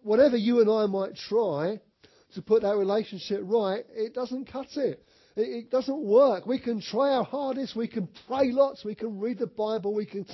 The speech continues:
be nice to old people and see them across the road. We can do all sorts of things. But actually nothing that you and I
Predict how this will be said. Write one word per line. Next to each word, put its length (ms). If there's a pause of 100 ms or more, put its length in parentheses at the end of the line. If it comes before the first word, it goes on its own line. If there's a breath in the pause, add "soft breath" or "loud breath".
(320 loud breath)
be 140
nice 320
to 100
old 280
people 320
and 120
see 200
them 140
across 360
the 80
road. 260
We 120
can 140
do 200
all 220
sorts 400
of 160
things. 640 (2250)
But 140
actually 260
nothing 480
that 120
you 200
and 200
I 60